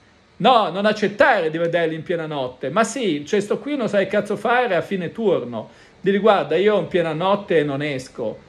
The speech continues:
Se vuoi facciamo una vol-, ci vediamo una volta a cena, a fine turno assolutamente no. Ma è come dire, eh, ti vede per svuotarsi i coglioni, dai, diciamo la verità, dai, su a fine turno non ha senso.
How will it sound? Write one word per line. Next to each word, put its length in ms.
Se 160
vuoi 680
facciamo 560
una 180
vol-, 260
ci 140
vediamo 340
una 100
volta 280
a 40
cena, 460
a 80
fine 320
turno 380
assolutamente 720
no. 400
Ma 100
è 40
come 220
dire, 480
eh, 220
ti 120
vede 300
per 160
svuotarsi 600
i 40
coglioni, 640
dai, 300
diciamo 320
la 80
verità, 440
dai, 180
su 120
a 40
fine 320
turno 340
non 140
ha 80
senso. 540